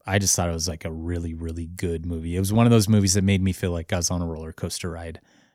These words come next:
So I really, really liked it, and I definitely recommend it. It is really scary, though, so if you don't have high tolerance for, like, ghosty horror movies, I, maybe not.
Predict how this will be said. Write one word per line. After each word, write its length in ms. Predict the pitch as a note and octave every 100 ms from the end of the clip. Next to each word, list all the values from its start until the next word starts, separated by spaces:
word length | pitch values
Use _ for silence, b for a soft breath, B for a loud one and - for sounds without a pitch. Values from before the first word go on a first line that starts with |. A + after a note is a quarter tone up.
| -
So 140 | -
I 40 |
really, 300 | E2+ E2+ E2
really 240 | D#2 D#2+ D#2+
liked 300 | E2 E2+ -
it, 40 |
and 100 | F2
I 80 | E2+
definitely 360 | D#2+ - F2+ E2+
recommend 360 | E2 - F2
it. 60 | G2
It 100 | A#2+
is 180 | C#3+ C3
really 140 | C3
scary, 340 | A2+ - G2 E2
though, 120 | F2
so 200 | - A2
if 120 | F#2
you 60 | A#2
don't 160 | A2+ A2
have 220 | G2+ -
high 160 | G2
tolerance 560 | E2+ F#2 F#2 F2+ F2 -
for, 140 | - F2+
like, 240 | E2 - b b b b _ _ G2+
ghosty 600 | G2+ G2 - - G#2+ G#2
horror 320 | G2 G#2 G#2
movies, 600 | G#2 G#2 G#2 G#2 G#2 - b b b b _ -
I, 280 | F#2+ E2 E2+ _ _ A#2 G#2+
maybe 320 | G2 F#2 F2
not. 240 | E2+ D#2+